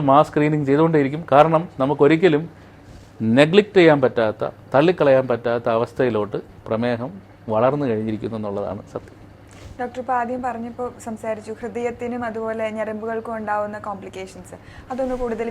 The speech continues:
Speaker 2: വിശദീകരിക്കാമോ സർ?
Speaker 1: തീർച്ചയായും. സീ, നമുക്ക് ഈ പ്രമേഹ രോഗികൾ, ഞാൻ പറഞ്ഞല്ലോ, പ്രമേഹം തന്നെ ഒരു ഹാർട്ട് ഡിസീസ് ആയിട്ടാണ് ഇപ്പം മ-, മനസ്സിലാക്കിയിരിക്കുന്നത്. ഇപ്പം നമ്മൾ കൊറോണറി ആർട്ടറി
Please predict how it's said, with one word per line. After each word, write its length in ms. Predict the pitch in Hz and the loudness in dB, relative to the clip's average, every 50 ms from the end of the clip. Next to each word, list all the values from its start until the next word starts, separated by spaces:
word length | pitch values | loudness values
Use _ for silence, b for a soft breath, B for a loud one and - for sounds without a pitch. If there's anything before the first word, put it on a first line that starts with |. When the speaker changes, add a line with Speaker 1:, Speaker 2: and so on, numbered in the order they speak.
| 214 | -8
Speaker 2:
വിശദീകരിക്കാമോ 640 | 208 - 214 185 202 196 190 185 - 180 175 175 180 - - | -10 -14 -14 -12 -12 -12 -12 -12 -12 -14 -14 -14 -18 -18 -20
സർ? 80 | - - - - - - - - - | -20 -20 -20 -20 -20 -16 -14 0 4
Speaker 1:
തീർച്ചയായും. 420 | 160 175 175 - 165 120 104 104 104 - - 131 - | 4 4 8 8 8 8 8 6 -2 -8 -8 -4 -2
സീ, 100 | 165 160 151 151 | 0 2 2 2
നമുക്ക് 280 | 151 156 156 208 170 143 185 - B B B B B B - - - 151 160 | 2 4 4 6 6 6 4 0 B B B B B B -12 -2 2 4 4
ഈ 40 | 165 165 160 156 147 147 135 - - - | 4 6 6 4 4 4 2 -2 -2 4
പ്രമേഹ 300 | 147 147 151 165 185 185 180 196 185 | 4 6 6 6 4 4 4 4 6
രോഗികൾ, 320 | 175 175 175 180 180 175 156 147 156 | 6 6 6 4 4 4 4 4 2
ഞാൻ 80 | 170 165 170 | 2 2 2
പറഞ്ഞല്ലോ, 300 | 160 165 156 120 113 - 131 | 2 2 2 0 2 2 2
പ്രമേഹം 340 | 123 135 151 160 165 180 170 175 | 2 4 4 2 2 2 2 0
തന്നെ 140 | 170 170 170 160 | 2 2 2 2
ഒരു 80 | 156 147 - | 2 4 6
ഹാർട്ട് 200 | 147 143 147 156 | 6 6 6 4
ഡിസീസ് 260 | 165 156 175 160 - 156 | 0 0 0 0 2 2
ആയിട്ടാണ് 260 | 143 139 143 131 127 123 120 | 2 4 4 2 2 0 -2
ഇപ്പം 140 | 127 123 123 - - - 120 | -2 -4 -4 -8 -6 0 0
മ-, 120 | 123 120 - 127 | 0 0 0 -2
മനസ്സിലാക്കിയിരിക്കുന്നത്. 920 | 120 120 - - 120 113 104 - - 104 101 101 - 95 92 92 - - B B B B B B B B B - 156 | -2 -2 -2 0 0 0 0 0 -6 -8 -8 -8 -10 -12 -12 -12 -14 -16 B B B B B B B B B -4 2
ഇപ്പം 140 | 156 180 175 | 2 4 4
നമ്മൾ 160 | 180 170 175 170 160 160 | 4 4 4 4 6 6
കൊറോണറി 400 | 147 151 170 180 185 180 170 160 147 | 6 6 6 6 4 4 6 8 6
ആർട്ടറി 200 | 139 135 139 | 6 6 4